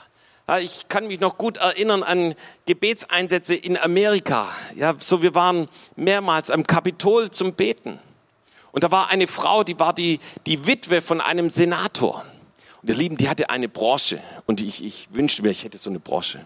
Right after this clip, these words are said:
ja. Ja, weil Murray und ich, wir haben das erlebt. Wir saßen im Auto auf der Rücksitzbank und die alte Dame war schon über achtzig, saß vorne als Beifahrer und dann war, ich glaub, das Taxifahrer oder irgendjemand.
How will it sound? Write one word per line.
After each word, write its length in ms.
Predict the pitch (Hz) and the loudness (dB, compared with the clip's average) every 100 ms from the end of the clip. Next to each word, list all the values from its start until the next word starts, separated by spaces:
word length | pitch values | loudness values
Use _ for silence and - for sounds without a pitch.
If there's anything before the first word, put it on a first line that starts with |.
| - | -18
ja. 100 | - - _ - _ _ _ - | -18 -18 _ -20 _ _ _ -6
Ja, 140 | 110 _ _ _ | -6 _ _ _
weil 220 | 123 120 - | 0 0 -2
Murray 340 | 135 160 143 | 0 2 2
und 160 | 120 127 | 0 -4
ich, 160 | 104 | 0
wir 80 | 113 | 0
haben 100 | 113 | 0
das 200 | 107 - | -2 -2
erlebt. 360 | 104 104 101 101 | 0 0 0 0
Wir 100 | 98 | 0
saßen 380 | 127 143 - | 0 0 0
im 140 | 123 123 | 0 2
Auto 260 | 139 156 | 2 4
auf 160 | 110 107 | 2 2
der 120 | 113 | 0
Rücksitzbank 760 | 135 - 156 - - 139 135 - _ - - _ - | -2 -2 -2 -2 -2 -4 -4 -12 _ -20 -20 _ -6
und 160 | 107 | 0
die 260 | 117 107 - | 2 2 2
alte 240 | 135 123 | 0 0
Dame 540 | 110 117 131 127 120 117 - _ - | 0 0 2 0 -2 -10 -20 _ -4
war 140 | 101 | -2
schon 120 | 107 | -2
über 240 | - 110 - | -2 0 0
achtzig, 300 | 113 107 - | -2 -6 -2
saß 240 | 98 - | -2 0
vorne 360 | - 147 156 139 _ _ _ _ _ _ _ _ - - - | 0 2 0 -4 _ _ _ _ _ _ _ _ -20 -20 -10
als 140 | 98 | -6
Beifahrer 680 | - 127 - 117 117 110 113 | 0 0 2 2 4 2 2
und 180 | 104 98 | 0 0
dann 220 | 98 101 _ - - - | -2 -2 _ -20 -20 -4
war, 220 | 101 98 | 0 0
ich 60 | 95 | 2
glaub, 160 | 95 | -2
das 120 | - | -2
Taxifahrer 640 | - 110 - 107 101 98 95 | -2 -2 -2 -2 2 2 4
oder 240 | 90 76 | 2 0
irgendjemand. 480 | 95 90 87 85 | -2 -2 -4 -4